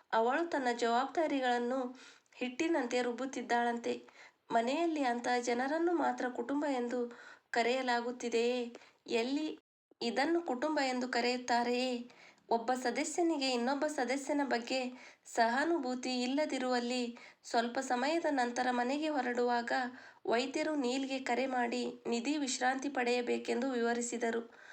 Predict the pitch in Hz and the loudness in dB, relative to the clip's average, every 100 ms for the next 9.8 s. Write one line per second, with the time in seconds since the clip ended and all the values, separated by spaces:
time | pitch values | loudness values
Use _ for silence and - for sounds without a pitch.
0 | - _ - 240 302 320 262 262 294 285 | -20 _ 2 2 4 2 0 0 0 2
1 | 262 240 247 233 226 240 302 277 240 240 | 0 -2 -2 0 0 0 0 2 2 0
2 | 247 240 240 269 254 262 - - - - | 0 0 0 0 -2 -6 -16 -20 -10 -2
3 | 233 233 247 226 233 269 311 302 277 240 | 0 2 2 2 0 -2 -4 0 2 2
4 | 226 240 277 269 240 240 247 247 277 277 | 4 2 4 2 0 -2 0 0 0 -2
5 | 262 240 240 233 247 247 233 233 233 233 | -2 -2 0 0 2 2 2 0 0 0
6 | 240 233 - - - _ - 254 302 330 | -2 -4 -14 -20 -20 _ -2 0 2 2
7 | 285 247 247 262 262 247 240 254 247 - | 2 0 0 0 2 2 0 0 -2 -8
8 | - - - 233 269 311 285 262 262 240 | -18 -8 -2 0 0 0 0 0 -4 -2
9 | 262 - 220 233 247 247 247 285 | -2 2 2 4 2 2 0 2